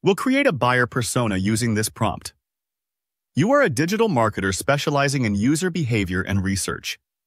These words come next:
Create a detailed buyer persona for my coaching program, The Football Secrets, which teaches football coaches strategies to win more games, impact more lives, and elevate coaching careers." As you can see,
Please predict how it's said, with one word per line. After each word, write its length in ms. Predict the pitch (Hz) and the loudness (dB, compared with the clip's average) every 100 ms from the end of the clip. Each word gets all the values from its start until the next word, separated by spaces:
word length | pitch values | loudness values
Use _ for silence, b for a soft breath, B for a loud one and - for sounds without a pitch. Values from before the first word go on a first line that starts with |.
| _ | _
Create 320 | - 147 180 196 | 0 2 2 0
a 40 | |
detailed 540 | 120 156 175 202 190 | -2 -4 -2 -2 -2
buyer 240 | 123 113 113 | 0 2 0
persona 460 | 123 104 107 104 | -2 -4 -2 -2
for 100 | - | 0
my 140 | 113 110 | 0 0
coaching 400 | 113 160 - 92 | 0 -2 -2 -4
program, 480 | 87 76 62 57 - _ _ - | -4 -4 -6 -8 -14 _ _ -2
The 100 | 123 | -2
Football 460 | - 196 202 175 156 | 2 0 2 0 0
Secrets, 580 | - 170 - - - - _ _ _ _ | -2 -2 -4 -6 -10 -12 _ _ _ _
which 220 | 131 127 | -2 0
teaches 320 | - 147 135 | 0 0 0
football 360 | - 190 - 170 | -2 -4 0 -2
coaches 440 | - 131 127 123 | 0 -2 -2 -4
strategies 600 | - 123 127 143 139 127 - | -4 -2 0 0 0 -2 -2
to 120 | 104 | -2
win 220 | 110 123 | 0 0
more 200 | 117 123 | 0 0
games, 460 | 113 113 110 120 - B B - | 0 0 0 -2 -8 B B -2
impact 440 | 131 135 127 - | 0 2 0 0
more 200 | 117 113 | -2 0
lives, 420 | 113 120 127 127 B B B | 0 0 -2 -6 B B B
and 140 | 120 - | 2 2
elevate 440 | 170 156 113 107 | 0 0 0 -2
coaching 360 | - 104 101 98 | -2 -4 -4 -4
careers." 520 | 104 90 58 - - _ _ _ _ _ _ _ _ _ - | -4 -4 -6 -10 -12 _ _ _ _ _ _ _ _ _ 0
As 160 | 127 127 | 0 2
you 80 | 139 | 0
can 160 | 139 | -2
see, 340 | - 190 156 | -2 0 0